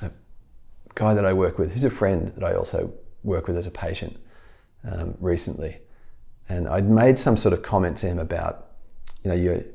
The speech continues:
your engine, your, your core, your central stability, your lower body is carrying this weight.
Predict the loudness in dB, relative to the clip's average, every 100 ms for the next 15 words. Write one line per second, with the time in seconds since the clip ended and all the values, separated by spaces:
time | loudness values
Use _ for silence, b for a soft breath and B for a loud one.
0 | b b b b 0 2 4 4 8 8
1 | 6 0 -2 -4 -6 B B B B B
2 | -20 -20 -20 -20 -6 0 2 2 -2 -2
3 | 2 2 0 -6 -20 -20 -20 -20 -20 -18
4 | -16 -10 -4 6 10 10 10 6 2 0
5 | -2 2 2 2 -2 0 2 4 4 2
6 | 2 -2 -2 0 0 0 -2 -4 -10 b
7 | b b b b -6 -6 -2 2 4 6
8 | 6 4 2 0 -2 -4 -6 -6 -8 -16